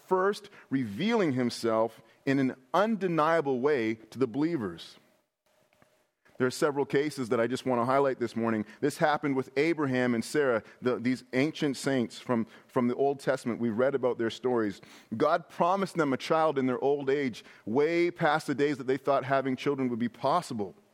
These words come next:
They'd struggled with infertility for years. Uh, Sarah had even had, had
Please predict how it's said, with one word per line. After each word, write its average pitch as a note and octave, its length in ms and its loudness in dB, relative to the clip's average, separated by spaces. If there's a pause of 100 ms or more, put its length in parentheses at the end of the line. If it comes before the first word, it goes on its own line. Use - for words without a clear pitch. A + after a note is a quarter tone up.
(460)
They'd C#3+ 180 0
struggled F3 320 0
with D#3 160 -6
infertility E3+ 600 -2
for D3+ 180 -4
years. D#3 500 -2 (420)
Uh, - 100 -4 (180)
Sarah E3+ 260 2
had D#3 80 0
even E3 240 0
had, D#3 240 2 (340)
had C#3+ 200 0